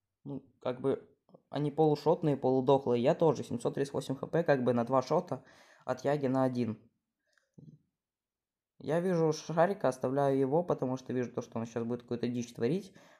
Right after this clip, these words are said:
Но мне повезло. Вот этот выстрел, ну, просто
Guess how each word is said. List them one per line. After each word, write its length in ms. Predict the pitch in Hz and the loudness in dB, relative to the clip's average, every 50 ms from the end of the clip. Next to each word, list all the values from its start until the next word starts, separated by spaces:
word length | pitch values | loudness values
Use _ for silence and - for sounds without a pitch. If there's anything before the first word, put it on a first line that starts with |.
| _ | _
Но 80 | - 135 | -2 0
мне 100 | 151 160 | 0 0
повезло. 540 | 156 156 143 143 143 135 139 143 120 117 117 - - _ _ _ _ - | 2 2 2 2 2 2 4 2 2 2 0 -6 -16 _ _ _ _ -8
Вот 160 | 120 120 - | -8 -4 -2
этот 220 | 139 139 139 139 | -2 -2 -2 -2
выстрел, 400 | 143 160 180 - - 127 120 113 | -2 -4 -4 -4 -2 -2 -2 0
ну, 440 | 107 127 139 131 120 123 117 120 - _ _ _ _ _ _ _ _ _ | 0 0 0 2 0 0 -2 -6 -10 _ _ _ _ _ _ _ _ _
просто 580 | - 123 135 139 135 135 - - 113 110 113 | -6 -2 -2 -2 -2 -4 -4 -4 -2 -2 -2